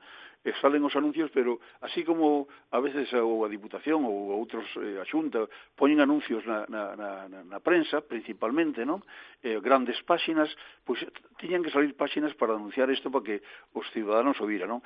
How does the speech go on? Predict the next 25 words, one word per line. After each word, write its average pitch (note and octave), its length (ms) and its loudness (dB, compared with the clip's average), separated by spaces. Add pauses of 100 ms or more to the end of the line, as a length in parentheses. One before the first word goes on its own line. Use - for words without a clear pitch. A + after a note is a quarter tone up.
(200)
A A#2+ 80 0
Diputación D3 480 2
sacou D#3+ 240 2
varios C#3+ 320 2
programas C3 400 0
de A2+ 80 -6
subvencións A2 640 -4 (400)
para A2+ 160 0
entidades B2 560 2
sin C3 80 0
ánimo A#2 320 -2
de G2 80 -4
lucro, F2 320 -12 (240)
para G2+ 160 -4
corales, C#3 560 4
polifónicas, C3 640 -2
bandas G#2+ 320 -4
de F#2 80 -10
música, C3+ 560 -6 (320)
eh, B2+ 80 -10
baile A2+ 320 2
tradicional G#2+ 400 -6
galego, C3 480 0
clubs D3 320 6
deportivos, C3 720 0